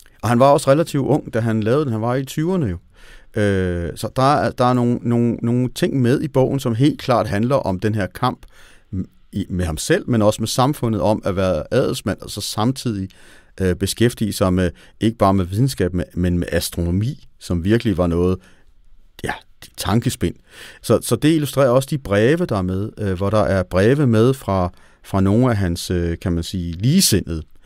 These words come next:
Dog ikke astronomer, men, øh, men, øh, medicinere og en enkelt, øh, præst også,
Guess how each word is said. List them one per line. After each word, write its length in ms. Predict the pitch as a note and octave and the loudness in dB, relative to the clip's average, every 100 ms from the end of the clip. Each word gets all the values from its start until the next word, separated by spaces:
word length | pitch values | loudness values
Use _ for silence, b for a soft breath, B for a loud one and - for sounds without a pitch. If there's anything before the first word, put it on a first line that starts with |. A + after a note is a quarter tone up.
| b b | b b
Dog 260 | C3 E3+ - | 4 6 4
ikke 220 | D3+ - | 2 2
astronomer, 580 | G#2+ - A2 C3+ G#2 F#2 - b b b | -2 -2 -2 0 -2 -6 -8 b b b
men, 340 | - G#2 G#2 G2+ | -2 2 2 2
øh, 440 | F#2 F2+ F2+ F2 - | 0 0 -2 -4 -4
men, 260 | G2 F2+ | -2 0
øh, 100 | F2+ | 0
medicinere 580 | G2 B2 - G3+ E3+ E2 - - B B B B | -2 -2 -2 0 2 0 -4 -20 B B B B
og 120 | G2 | 0
en 80 | F#2+ | 2
enkelt, 360 | A#2+ - G#2+ G2 | 0 -2 -6 -6
øh, 100 | F#2+ | -8
præst 500 | - A#2 C3+ - - - - | -2 -2 -2 -8 -18 -10 -2
også, 260 | A2 - | 0 -2